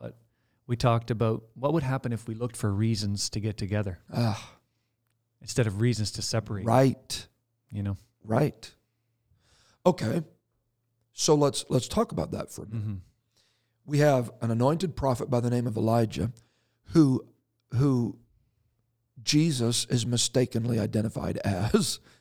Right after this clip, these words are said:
Speaker 2: So we're not, we're not just talking about some upstart here.
Speaker 1: Mm-hmm.
Speaker 2: Elijah has a, a, an encounter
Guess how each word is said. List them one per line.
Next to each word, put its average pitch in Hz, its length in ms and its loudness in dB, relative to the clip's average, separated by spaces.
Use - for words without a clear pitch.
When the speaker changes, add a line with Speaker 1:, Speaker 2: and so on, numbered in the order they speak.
Speaker 2:
So 147 180 4
we're 147 100 4
not, 170 220 6
we're 160 80 4
not 180 160 4
just 147 160 2
talking 156 260 4
about 120 300 2
some 113 360 0
upstart 127 600 2
here. 113 320 4
Speaker 1:
Mm-hmm. 123 260 4
Speaker 2:
Elijah 170 680 4
has 156 580 4
a, 120 520 4
a, 143 180 0
an 156 100 6
encounter 165 540 2